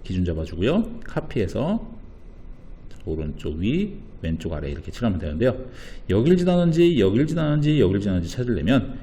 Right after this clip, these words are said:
영을 대입해 봐야겠죠. 영을 대입해 봤더니 마이너스 삼분의 일 플러스 이니까 삼분의 오가 돼서 여기 양수 삼분의 오를 지나는 직각 쌍곡선을, 자, 이렇게 그리면 되겠습니다. 자, 그러면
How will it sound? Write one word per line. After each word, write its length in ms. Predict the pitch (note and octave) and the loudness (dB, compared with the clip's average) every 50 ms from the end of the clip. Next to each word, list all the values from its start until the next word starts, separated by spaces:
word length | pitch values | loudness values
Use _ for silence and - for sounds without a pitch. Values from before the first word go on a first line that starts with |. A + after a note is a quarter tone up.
| - - - | -8 -2 0
영을 240 | F#2 G2+ A2 G#2+ - | 2 2 2 2 2
대입해 280 | - G2 G2 - - | 2 0 0 0 0
봐야겠죠. 460 | F#2+ D2+ C#2 C#2+ D2 - - - F#2 | -4 -2 -2 -4 -6 -6 -8 -6 -4
영을 180 | F2 F#2 G#2 G2 | -2 -2 -2 -2
대입해 300 | F#2 F2+ F2 - F#2+ E2+ | -2 -2 -4 -2 -2 -4
봤더니 760 | D2 D2 - - D#2+ F2+ G#2+ G#2+ G2+ G2 F#2 E2+ D#2+ D#2+ D#2 D#2 - - - - - - - - - - | -4 -4 -4 -4 0 2 4 4 4 4 4 2 0 -4 -6 -8 -10 -12 -16 -16 -14 -14 -14 -14 -6 -2
마이너스 520 | A2 G#2 G#2 A2+ B2+ D3 D3+ D3+ C#3 D3 | 2 4 6 6 6 6 4 2 0 0
삼분의 400 | C3+ D#3 D3+ C#3+ A#2+ A2 G#2+ G#2+ | 0 0 2 2 4 4 4 4
일 140 | B2 C#3+ C#3+ | 4 2 2
플러스 300 | - - D3 C#3 - - | 0 -2 -2 -2 -2 -6
이니까 760 | - - F#2 F2+ F2 F2 - - F2+ A2 C#3+ E3+ G#3 G#3 - - - - - - - - | -4 -4 -2 -2 -2 -2 0 0 2 2 2 2 0 -4 -4 -6 -8 -8 -8 -8 -10 -10
삼분의 840 | - - - - F3 F3+ F3+ E3 D#3+ F#2 E2+ G#3 B3 C4+ A#3 - - - - - | -10 -8 -6 -2 0 0 2 2 2 2 2 2 2 2 0 -2 -6 -10 -6 -2
오가 240 | - F#2 - F2+ D#2 | 0 0 2 0 0
돼서 460 | C#2 C#2 - C#3 C#3+ C3 - - - - - - - - - E2 | 0 -2 0 0 -2 -2 -2 -8 -10 -12 -12 -12 -10 -10 -10 -8
여기 500 | E2 E2 E2+ A2 C#3+ F3 G#3 - - - - - | -6 -4 -2 0 0 0 -2 -4 -4 -10 -8 -4
양수 400 | D#2+ D#2 D#2+ E2 E2 - C3+ D3+ | -4 -2 -2 -2 -2 -2 -2 -4
삼분의 340 | D3 - C#3+ C#3+ C3 A2+ F2 | -2 -2 -4 -2 -2 -2 -2
오를 160 | E2 F2 F2 | 0 -2 -2
지나는 600 | - - - C#2 D2 G2 C3+ F3+ A3+ A3+ - - - - - - | -4 -4 -6 -4 -2 0 0 2 2 0 -2 -4 -12 -12 -12 -14
직각 340 | - - - - - F2+ - | -16 -14 -16 -12 -12 -10 -8
쌍곡선을, 800 | - A#2 A#2 G#2+ G2 D#2 - D#2 D2+ D#2+ A#2 D#3+ F#3+ A#3 A3+ - - - - | -4 -4 -2 -2 -2 -4 -6 -6 -2 -2 0 0 0 0 -2 -4 -8 -12 -12
자, 140 | - - F2+ | -10 -10 -8
이렇게 240 | D#2+ D#2+ - - - | -8 -8 -8 -8 -8
그리면 220 | - - F2 E2+ D#2 | -6 -4 -4 -4 -4
되겠습니다. 440 | E2 E2 - - - - - - - - - - - - - - - - - - - - - - | -4 -6 -8 -10 -12 -12 -12 -12 -12 -12 -14 -14 -14 -14 -14 -14 -14 -14 -14 -14 -14 -12 -10 -4
자, 140 | - G2+ F#2+ | -2 -2 -2
그러면 540 | G2 F#2 G#2+ C#3 F#3+ A3+ - - - - | 0 2 2 2 2 2 0 -2 -6 -10